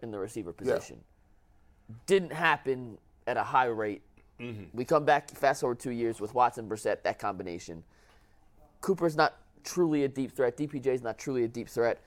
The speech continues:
Speaker 1: We keep asking for, or asking, but we wanna see more verticality stretch the defense. Do you think that's in Stefanski's play card? Is that on the Denny sheet somewhere? Or is his offense just kind of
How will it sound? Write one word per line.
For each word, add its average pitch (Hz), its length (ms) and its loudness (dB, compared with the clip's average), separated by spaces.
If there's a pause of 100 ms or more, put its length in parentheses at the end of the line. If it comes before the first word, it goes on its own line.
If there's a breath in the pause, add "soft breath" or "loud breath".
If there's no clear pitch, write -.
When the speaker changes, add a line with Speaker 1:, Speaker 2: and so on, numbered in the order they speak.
(340 soft breath)
Speaker 1:
We 147 100 -2
keep 175 200 -2
asking 147 380 4
for, 120 380 -2 (120)
or 143 120 2
asking, 143 380 2
but 107 100 -2
we 135 80 -2
wanna 139 240 -2
see 135 180 -8
more 113 240 0
verticality 117 540 0
stretch - 260 -4
the 92 80 -10
defense. 98 500 -6 (580)
Do 147 80 0
you 180 40 4
think 262 120 0
that's - 140 -2
in 185 160 0
Stefanski's 156 1000 -4 (400)
play 156 200 6
card? 165 280 4
Is 139 80 -2
that 185 240 4
on 175 260 2
the 143 80 4
Denny 151 320 2
sheet 156 280 -10
somewhere? 160 560 2 (380 soft breath)
Or 143 140 8
is 139 80 0
his 175 140 0
offense 139 480 2
just - 180 -14
kind 120 220 -2
of 107 160 -6